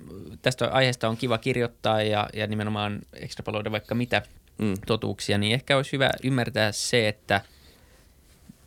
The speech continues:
Speaker 1: missä me mennään nyt vuonna kaksituhatta kaksikymmentäyksi ylipäätänsä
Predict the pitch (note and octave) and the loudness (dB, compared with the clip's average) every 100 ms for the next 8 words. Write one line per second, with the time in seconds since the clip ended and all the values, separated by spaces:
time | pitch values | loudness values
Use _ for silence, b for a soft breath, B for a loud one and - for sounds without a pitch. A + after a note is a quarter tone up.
0 | - - F#2+ F#2+ C3 D#3 - C3+ C3+ D3 | -18 -12 -10 -6 -2 -2 2 2 4 4
1 | B2+ G#2+ G2 G2 - - - - A2 G#2+ | 4 2 2 -2 -10 -20 -14 -4 -4 -2
2 | G#2+ G#2 G#2+ A2 - G#2+ G#2+ G#2+ - - | 0 0 0 -2 -2 -6 -2 -2 -4 -6
3 | G2+ - G#2 - - A2+ G#2+ - A2 G2+ | -8 -4 -6 -6 -10 -6 -6 2 4 4
4 | F2+ G#2 G2 | -2 -2 0